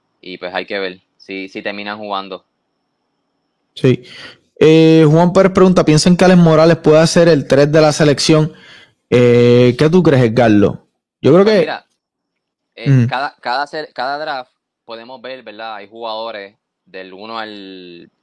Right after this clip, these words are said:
Speaker 1: doce por ahí. Hay dos o tres jugadores que pueden ser pieza de cambio. Por ejemplo, el año pasado, Alin Ford, este, es un jugador que puede ser selección. Eh, hay otros jugadores, ¿verdad? Anteriormente, como Jordan Murphy,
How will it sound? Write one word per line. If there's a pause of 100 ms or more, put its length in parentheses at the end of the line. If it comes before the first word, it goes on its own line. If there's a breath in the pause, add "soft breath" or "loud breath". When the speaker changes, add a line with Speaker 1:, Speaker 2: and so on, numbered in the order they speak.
(280)
Speaker 1:
doce
por
ahí.
Hay
dos
o
tres
jugadores
que
pueden
ser
pieza
de
cambio.
Por
ejemplo,
el
año
pasado, (480)
Alin
Ford, (600)
este,
es
un
jugador
que
puede
ser
selección. (520)
Eh,
hay
otros
jugadores,
¿verdad?
Anteriormente,
como
Jordan
Murphy,